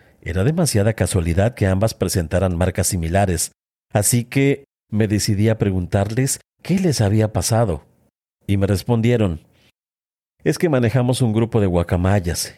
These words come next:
y cuando tratamos de tomarlas en nuestras manos, nos muerden, y tenemos que llevarlas así aunque nos agredan, porque mi jefe nos llama la atención si no lo hacemos. Él dice que es normal que nos muerdan,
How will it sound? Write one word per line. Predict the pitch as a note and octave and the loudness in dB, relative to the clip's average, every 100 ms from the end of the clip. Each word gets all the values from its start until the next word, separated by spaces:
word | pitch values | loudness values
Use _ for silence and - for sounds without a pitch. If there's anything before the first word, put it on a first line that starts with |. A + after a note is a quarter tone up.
| _ | _
y | D#3 | -6
cuando | C#3 D3 D3+ | -2 0 0
tratamos | C3+ B2 D#3+ F3+ | 0 0 0 0
de | D#3 | 0
tomarlas | A#2+ G2+ G#2 B2 C#3 B2 | 0 0 0 0 0 0
en | G2+ | 0
nuestras | F2 - E2+ F#2+ | 0 0 -2 0
manos, | F#2+ A2+ G2 G#2+ - - | 2 2 2 0 -4 -10
nos | E2+ F2 E2+ | -6 -4 -2
muerden, | E2+ A2 - G2 F2+ - _ _ _ _ | 0 0 2 0 -2 -6 _ _ _ _
y | B2 | -2
tenemos | A2+ A2 D3 F#3 - | 0 0 0 -2 -2
que | C3 | 0
llevarlas | C3 A2+ A2 C3 - | 2 0 0 -2 -2
así | G#2 G2 - B2+ F#3+ - | -2 -2 0 0 -2 -2
aunque | B2 G#2 G#2+ | -2 0 0
nos | G2+ G2 | 0 0
agredan, | F2+ G#2 E3+ C#3 A2+ - _ _ - | 0 0 0 0 -2 -6 _ _ -4
porque | F#2 - G2 | -2 0 0
mi | G2 | 0
jefe | - A2 D3+ | 0 0 0
nos | C3 F2 | 0 0
llama | G2 G2 G#2 | 0 0 0
la | |
atención | F#2 F#2 E2+ - A2+ D#3+ | 0 -2 -2 0 0 -2
si | - F#2 | -4 -2
no | E2+ | 0
lo | E2 | -2
hacemos. | D2+ G2+ G#2 D#2+ - - _ _ _ _ _ _ | -2 0 -2 -2 -8 -14 _ _ _ _ _ _
Él | G#2+ G#2+ | -2 2
dice | G#2 G2+ F2+ | 0 0 0
que | F#2+ | -2
es | F2+ | 0
normal | E2+ E2 G#2 G#2 G2+ - | 0 0 0 0 -2 -6
que | - E2 | -4 -2
nos | E2 | -2
muerdan, | E2+ F#2 F2+ D#2+ E2 | 0 0 0 -2 -4